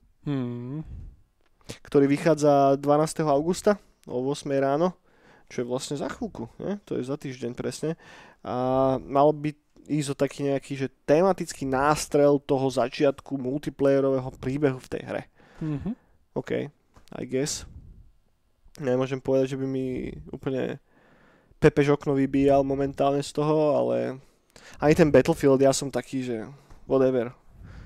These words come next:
Speaker 1: <laughs>
Speaker 2: Multiplayerová kokotina ďalšia.
Speaker 1: Ja som s tým v pohode. Ja
Speaker 2: Hej.
Speaker 1: som zvedavý na to.
Speaker 2: Na ten filmik alebo aj na hru?
Speaker 1: Aj ten filmik.
Speaker 2: Hej.
Speaker 1: Uj.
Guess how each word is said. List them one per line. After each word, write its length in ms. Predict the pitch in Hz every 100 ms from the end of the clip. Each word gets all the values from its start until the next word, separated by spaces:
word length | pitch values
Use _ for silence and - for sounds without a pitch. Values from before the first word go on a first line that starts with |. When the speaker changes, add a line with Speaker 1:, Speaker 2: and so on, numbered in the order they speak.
| -
Speaker 1:
<laughs> 540 | 123 - 160 190 - -
Speaker 2:
Multiplayerová 680 | 135 135 135 139 135 139 135
kokotina 500 | 127 - 135 139 135
ďalšia. 460 | 135 135 - 139 - _ _ _ - _ _ _ _ _ -
Speaker 1:
Ja 160 | 165
som 160 | 226 160
s 80 | 147
tým 100 | 147
v 80 |
pohode. 320 | - 220 139 143 - -
Ja 100 | 151
Speaker 2:
Hej. 60 |
Speaker 1:
som 80 | 151
zvedavý 280 | 156 175 160
na 120 | 139
to. 180 | 135 147 - - _ _ _ _ _ - - _
Speaker 2:
Na 120 | 127
ten 140 | 123 135
filmik 320 | 123 135 175
alebo 240 | 165 139
aj 60 | 127
na 80 | 123
hru? 140 | 123 113 _ _ _ _
Speaker 1:
Aj 140 | - 269
ten 120 | 202
filmik. 460 | - 247 151 139 143 - -
Speaker 2:
Hej. 140 | 127 - _ _ _ _ _ _ _ _ _ _ _ _
Speaker 1:
Uj. 360 | 262 311 262